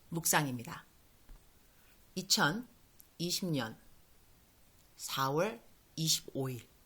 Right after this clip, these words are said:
토요일. 최고의 날. "넉넉한 사명을 주옵소서.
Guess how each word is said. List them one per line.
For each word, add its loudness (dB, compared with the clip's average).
토요일. -2
최고의 4
날. -2
"넉넉한 4
사명을 4
주옵소서. -2